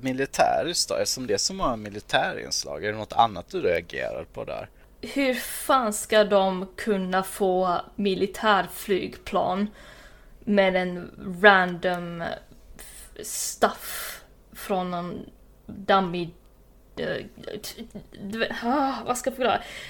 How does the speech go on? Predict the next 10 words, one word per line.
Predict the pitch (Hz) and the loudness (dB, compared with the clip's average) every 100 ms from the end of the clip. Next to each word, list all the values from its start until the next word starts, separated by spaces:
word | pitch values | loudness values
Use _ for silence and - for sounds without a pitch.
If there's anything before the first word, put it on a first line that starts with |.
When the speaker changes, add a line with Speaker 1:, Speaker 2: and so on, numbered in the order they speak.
| - | 6
Speaker 2:
När | 247 | 8
de | 247 240 | 8 6
ska | - | 2
typ, | 269 262 240 233 - | 2 4 4 2 -2
eh, | 226 220 | 4 4
försöka | 214 220 226 214 | 2 0 0 0
få | 208 214 202 | 2 6 8
in, | 214 190 185 | 8 6 2
eh, | 180 185 185 190 190 | 4 4 6 6 4
flygbasen | - 240 208 180 190 180 175 175 185 - - - - - - 190 180 - 240 226 | 4 2 2 0 -4 0 0 2 0 0 -4 -8 -10 -10 2 4 4 4 6 6